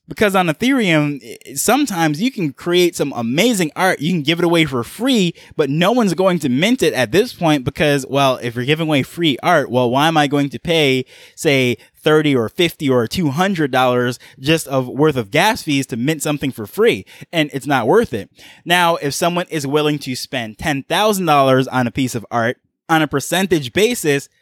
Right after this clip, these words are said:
two hundred dollars is nothing. So now bringing all of this together, I'm going to land the plane. Which blockchain is better?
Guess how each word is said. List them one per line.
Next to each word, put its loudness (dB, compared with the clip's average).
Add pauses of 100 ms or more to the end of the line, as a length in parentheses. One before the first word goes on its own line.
(200)
two -2
hundred 2
dollars 4
is -4
nothing. -2 (320)
So 2
now 4
bringing 2
all 4
of -2
this 2
together, 0
I'm 2
going -2
to -4
land 0
the -6
plane. -4 (800)
Which -2
blockchain -2
is -2
better? 2